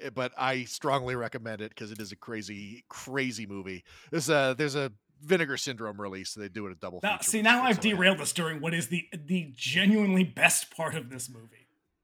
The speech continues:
Speaker 1: Right, <laughs> right. Jesus Christ. Yeah, so this is the part where, uh, uh, Ben and Davey play in the pool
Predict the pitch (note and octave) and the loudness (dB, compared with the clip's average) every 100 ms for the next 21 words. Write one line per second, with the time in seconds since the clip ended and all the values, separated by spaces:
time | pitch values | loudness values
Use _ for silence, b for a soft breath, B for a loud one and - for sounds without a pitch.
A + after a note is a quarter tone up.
0 | _ D#3 F3 - B3 F#3 - - C3 D#3+ | _ 2 6 6 4 2 0 -4 -8 -8
1 | C3+ - - B2 - - B B F#3 - | -6 -6 -4 -2 -4 -8 B B 2 2
2 | E3+ C4 D4 A#3+ F3+ E3 C3+ C3 B2 A#2 | 0 0 0 2 4 4 2 0 0 -2
3 | A2+ A2 A2+ G#2+ F#2+ E2 C3 D3 E3 F3+ | -2 -2 -4 -4 -6 -2 0 2 0 -6
4 | - b b b C#3 A#2 C3 C3 C3 A#2+ | -10 b b b -8 -6 -2 0 0 -2
5 | - D3 C#3+ B2 G#2+ - D3+ C#3 A#2 G2+ | -2 2 2 2 -2 -6 -2 0 -2 -4